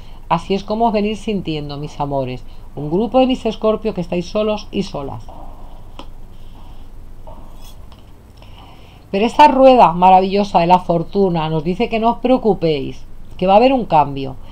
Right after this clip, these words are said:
Viene un giro de ciento ochenta grados muy positivo en el amor. Para un grupo de mis Escorpio puede que ya ese giro empiece a producirse esta semana, esta semana entrante,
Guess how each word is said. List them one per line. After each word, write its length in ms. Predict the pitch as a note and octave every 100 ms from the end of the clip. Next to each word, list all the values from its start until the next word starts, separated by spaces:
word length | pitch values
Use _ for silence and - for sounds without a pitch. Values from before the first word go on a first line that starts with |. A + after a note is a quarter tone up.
| - - -
Viene 260 | G3 B3
un 120 | C#4+ G#3
giro 400 | F3+ D#3+ C#3 - - - -
de 140 | E3+ F#3+
ciento 300 | A#3+ A#3+ C4
ochenta 340 | A#3 G3+ F#3
grados 420 | F3 F3+ F3+ E3+
muy 180 | F3+ G#3+
positivo 540 | B3 - A3 G#3+ G#3+
en 100 | G3+
el 140 | F3+ E3
amor. 380 | D#3 D#3 D3 - - - - - -
Para 180 | G3 A3+
un 140 | B3
grupo 260 | A3+ F#3+ F3
de 80 | F3
mis 200 | F3 F3+
Escorpio 640 | F3 - A#3+ A#3+ B3 A3+ -
puede 260 | G3 G#3 G#3
que 160 | G#3
ya 140 | G3+ G#3+
ese 240 | - G#3
giro 260 | - B3 B3+
empiece 540 | G3+ G3 F3+ - E3
a 100 | E3
producirse 840 | D#3 E3+ F3+ - A#3+ - A3+ G3+
esta 220 | A3 -
semana, 560 | - G#3 D3+ C3 B2+ B2+ - - - - - -
esta 160 | - A#3
semana 380 | C4 A#3+ A3 F3
entrante, 600 | C#3 C3+ C3 B2 B2